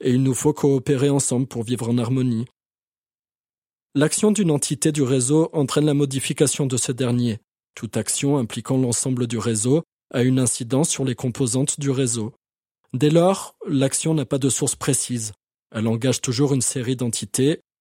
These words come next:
et mobilise la force collective que celle-ci représente. La stabilité relative d'un acteur réseau peut à tout moment s'effondrer si certains actants, comme l'eau, sont retirés du réseau. Enfin bon, je sais pas pourquoi je vous parle de tout ça. En fait,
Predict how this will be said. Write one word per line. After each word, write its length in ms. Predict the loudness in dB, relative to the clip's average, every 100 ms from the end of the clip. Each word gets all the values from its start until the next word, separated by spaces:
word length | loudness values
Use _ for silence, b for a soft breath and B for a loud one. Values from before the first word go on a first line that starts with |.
| _
et 80 | 0
mobilise 520 | 2 2 2 2 2
la 120 | 0
force 220 | 0 -2 0
collective 560 | -2 -2 -2 -4 -4
que 140 | -4 -4
celle-ci 340 | -2 -4 -4
représente. 760 | -4 -4 -4 -2 -4 -6 -10 -10 _ _ _ _ _
La 100 | -2
stabilité 540 | 0 2 2 2 2 2
relative 540 | 4 2 0 -2 -2
d'un 160 | 0 0
acteur 320 | 0 -2 0
réseau 380 | 0 2 2 2
peut 220 | 2 0
à 60 |
tout 180 | 0 0
moment 260 | 2 2 2
s'effondrer 580 | 0 -2 -2 -2 -2 -4
si 180 | -4
certains 460 | -4 -6 -4 -4 -4
actants, 440 | -6 -4 0 0 -2 _
comme 220 | -2 2 4
l'eau, 220 | 2 -2 _ _ -10
sont 260 | -2 -2
retirés 400 | 0 -2 0 -2
du 120 | -2
réseau. 420 | -2 -2 -2 -6 -10 _ _ _ _ _ _ _ _ _ _ _ _
Enfin 240 | -4 0 0
bon, 460 | 0 0 -2 -4 -10 _ _
je 240 | -4 0 0
sais 180 | 0
pas 140 | 0 0
pourquoi 260 | 0 0
je 80 | 0
vous 80 | 0
parle 200 | -2 -2
de 100 | -4
tout 160 | -4 -4
ça. 280 | -4 -6 -10 _ _ _ _ -8
En 100 | -2
fait, 500 | 0 0 -2 -10